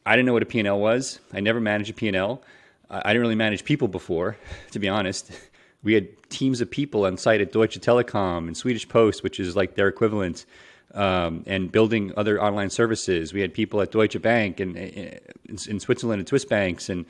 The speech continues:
in the U S equivalents at A-, at, at A T and T and at, um, uh, Wells Fargo. We built their first online banking service, and so, eh, all over the place. <laughs>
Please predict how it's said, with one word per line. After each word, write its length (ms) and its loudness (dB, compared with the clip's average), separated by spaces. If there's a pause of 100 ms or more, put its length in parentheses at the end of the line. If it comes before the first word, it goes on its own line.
(280)
in 120 -2
the 80 4
U 140 6
S 140 2
equivalents 580 2
at 120 -2
A-, 220 4
at, 200 0
at 160 0
A 120 4
T 180 -4
and 100 -4
T 400 2
and 140 0
at, 180 0
um, 420 -2 (520)
uh, 320 -2
Wells 240 4
Fargo. 420 6
We 120 2
built 260 0
their 140 4
first 320 0
online 300 -2
banking 360 -4
service, 440 -4
and 120 -6
so, 260 2 (320)
eh, 180 -12
all 260 8
over 140 6
the 80 2
place. 380 -6
<laughs> 100 -8